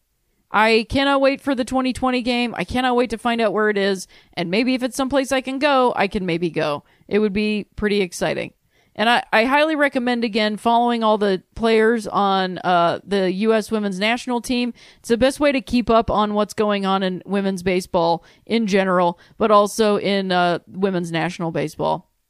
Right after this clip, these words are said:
And reading that slash line, the, uh, five hundred, six oh two, and eight twenty-six, remi-, I forgot to mention that the reason why that Houston Astros are so dominant, they've been hitting, they hit three hundred as a team in August.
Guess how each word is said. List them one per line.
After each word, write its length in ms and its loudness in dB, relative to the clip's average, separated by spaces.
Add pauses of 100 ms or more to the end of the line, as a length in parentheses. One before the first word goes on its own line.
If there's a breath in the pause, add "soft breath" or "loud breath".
(440)
And 200 0
reading 280 2
that 160 0
slash 420 0
line, 340 0
the, 240 0
uh, 200 2 (300 soft breath)
five 260 2
hundred, 300 -2
six 280 -2
oh 60 2
two, 220 0
and 100 2
eight 160 -4
twenty-six, 600 -2 (360 loud breath)
remi-, 400 2
I 140 4
forgot 380 2
to 80 0
mention 400 0
that 160 -2
the 80 0
reason 340 0
why 100 2
that 180 0
Houston 360 -4
Astros 420 0
are 60 -6
so 200 -2
dominant, 540 -2
they've 200 0
been 140 0
hitting, 280 0 (320 loud breath)
they 160 4
hit 240 -2
three 300 2
hundred 400 0
as 160 0
a 80 -2
team 560 -4
in 180 -4
August. 640 -2